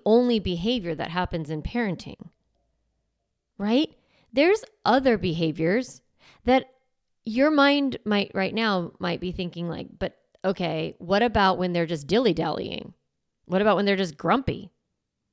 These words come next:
What about when they're just being sad? What about when they have bad grades? What about if they're not being polite? What about if they're rude to a friend?" Like, that's not really coyote,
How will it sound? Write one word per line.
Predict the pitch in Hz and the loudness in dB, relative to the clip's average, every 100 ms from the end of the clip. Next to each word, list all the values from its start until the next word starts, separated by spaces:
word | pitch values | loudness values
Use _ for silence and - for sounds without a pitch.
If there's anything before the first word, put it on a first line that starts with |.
| _ _ | _ _
What | - 196 220 | -2 4 4
about | 226 185 | 4 2
when | 202 196 | 0 0
they're | 196 | -2
just | 185 190 156 | -2 -6 -2
being | 202 185 | -2 -2
sad? | - 165 247 277 - | -4 -4 -2 -2 -4
What | 175 214 | -2 0
about | 247 240 | 2 0
when | 220 | 0
they | 208 | 0
have | 190 | -2
bad | 190 190 175 | 0 0 0
grades? | 175 220 226 156 | -2 -2 -2 -2
What | 165 | -4
about | 196 226 | -2 -2
if | 214 | -2
they're | |
not | 196 190 | -4 -2
being | 190 190 175 | -2 -4 -4
polite? | - 147 156 254 - - - _ _ _ _ _ _ _ | -4 -4 -2 -2 -4 -10 -20 _ _ _ _ _ _ _
What | 196 | 2
about | 220 226 | 4 4
if | 214 | 2
they're | 202 | 0
rude | 185 208 | 2 0
to | 190 | 0
a | 165 | -2
friend?" | - 202 262 196 - _ _ _ _ _ _ _ _ _ _ _ _ _ _ _ _ | -2 -2 -2 -2 -8 _ _ _ _ _ _ _ _ _ _ _ _ _ _ _ _
Like, | - 196 | -12 -2
that's | 226 269 | -2 2
not | 302 | 2
really | 277 269 | 4 4
coyote, | 262 - 208 175 170 262 190 156 175 | 2 -4 -2 0 0 0 -4 -8 -10